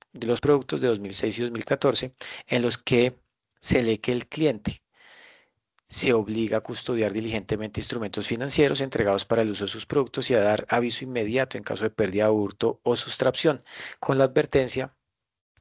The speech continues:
de que los costos de reposición serán a cargo del cliente.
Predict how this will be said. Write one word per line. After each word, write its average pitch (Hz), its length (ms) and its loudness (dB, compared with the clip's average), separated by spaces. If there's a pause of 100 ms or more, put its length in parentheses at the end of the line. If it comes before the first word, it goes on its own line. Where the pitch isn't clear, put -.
(240)
de 127 140 -2
que 120 140 2
los 104 180 -2
costos 107 460 -4
de 120 100 6
reposición 123 560 -2
serán 101 260 -2
a 95 100 -8
cargo 95 340 -2
del 95 120 -4
cliente. 165 400 -2